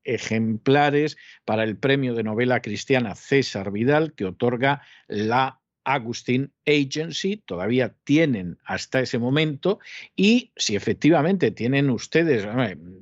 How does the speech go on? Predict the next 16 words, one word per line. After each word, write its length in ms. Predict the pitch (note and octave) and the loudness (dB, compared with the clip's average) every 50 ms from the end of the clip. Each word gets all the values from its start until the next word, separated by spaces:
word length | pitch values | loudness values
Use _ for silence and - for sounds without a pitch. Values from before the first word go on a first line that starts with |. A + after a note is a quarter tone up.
| - - | -8 0
tiempo 260 | - C#3 D3 D#3 D#3+ D3+ | 2 2 4 4 2 2
para 140 | D#3 C#3+ | 2 0
escribir 300 | C3 - - C3+ C3 C#3+ | 0 0 0 0 2 2
una 220 | C3+ C3+ C#3 C#3 C3 | 0 0 0 0 0
novela 360 | C3 B2+ C3+ C#3 D3+ C#3+ C#3 | 2 2 2 2 2 0 0
complicado, 680 | - A2+ A2 F#2 - G#2 A2 G#2 - A#3 C4 A#2+ G#2 - | -2 -4 -4 -4 -4 -8 -6 -2 0 -2 -2 -2 -8 -8
pero 200 | F#2+ F2+ F#2+ - | -8 -10 -8 -4
tienen 240 | - B2 C#3 C#3 | -2 -2 0 0
alguna 420 | B2 A#2 A2 G2 G#2+ C3+ C#3+ C3+ A#2+ | -2 -2 -4 0 2 2 4 4 2
novela 380 | A2 A2 G#2+ B2 B2+ A#2 G#2+ | 0 0 2 2 2 2 0
escrita 560 | G2 - - - - F3 G3+ E3 - B2 G#2+ G2 | -2 -6 -4 -2 0 0 0 0 0 -2 -4 -2
que 100 | G#2 G#2 | -2 -2
guardan 400 | A2 A#2+ B2+ C3 B2+ B2+ B2 A#2+ | 0 2 2 2 2 2 2 2
en 80 | A#2 | 4
el 160 | B2 B2 A#2+ | 4 2 2
cajón, 420 | B2 C3+ B2 - - D#3 D3+ E3+ | 2 0 0 2 2 0 0 0